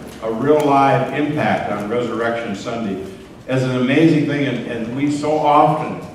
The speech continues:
let the power of the resurrection slide by.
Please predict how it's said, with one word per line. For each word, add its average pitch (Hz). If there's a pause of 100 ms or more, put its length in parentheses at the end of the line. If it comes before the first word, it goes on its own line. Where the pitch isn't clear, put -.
(280)
let 135
the -
power 139
of 113
the 113
resurrection 120
slide 110
by. 98